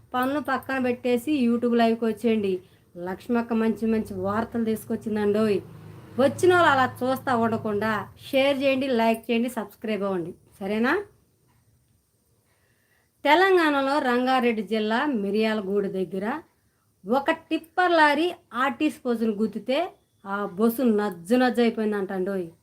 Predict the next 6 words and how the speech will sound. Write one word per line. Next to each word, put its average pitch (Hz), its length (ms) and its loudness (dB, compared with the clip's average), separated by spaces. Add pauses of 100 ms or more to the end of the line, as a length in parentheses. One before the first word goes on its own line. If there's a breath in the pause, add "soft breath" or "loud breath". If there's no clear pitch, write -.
(800)
ముగ్గురైతే 196 540 -6
చనిపోయారు, 220 680 0 (320)
ఇరవై 220 280 2
మంది 220 280 2
అయితే 233 220 0
గాయాలైనవి. 220 760 2